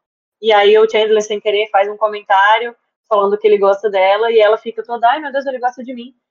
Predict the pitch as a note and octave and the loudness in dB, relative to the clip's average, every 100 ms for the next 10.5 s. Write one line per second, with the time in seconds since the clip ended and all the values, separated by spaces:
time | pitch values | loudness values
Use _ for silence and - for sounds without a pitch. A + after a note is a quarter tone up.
0 | _ B3 B3+ C4+ C#4+ B3+ B3 C4+ - B3 | _ 0 2 0 -2 -4 -4 -4 0 0
1 | B3 B3+ C4 - G3+ E3+ - _ _ _ | 2 0 0 2 0 0 -8 _ _ _
2 | _ _ _ _ _ _ G3 F#3+ G#3 F3 | _ _ _ _ _ _ -2 0 0 0
3 | G#3+ G#3 G#3+ G3 G3 G3+ G3+ G#3 A3+ A3 | -4 -2 0 0 -4 -4 -6 -4 -2 2
4 | A3 A#3+ - C4 C4+ C4+ _ _ _ _ | 2 0 -2 -2 0 -4 _ _ _ _
5 | - A3 G#3+ A3 B3+ A#3+ A#3 A3+ A3 G#3+ | -4 0 2 0 -4 -6 -4 0 2 2
6 | A#3+ - A3 G#3+ A3 A3 A3 B3 F#3 D#3+ | -2 0 2 2 2 0 2 2 2 0
7 | E3 E3 E3 E3 _ E3+ E3+ E3+ F#3 F#3+ | -8 -14 -16 -20 _ -20 -10 -10 -8 -4
8 | A3+ A#3+ G3 E3 D#3 _ _ _ _ F#3+ | -2 0 0 -2 -12 _ _ _ _ -4
9 | F#3 A3 D4 D#4+ D#4+ D4 - - A#3 B3 | 0 2 2 0 0 -4 -8 -2 0 2
10 | D#4 D#4+ D#4+ C#4 - | -2 -2 -4 -4 -4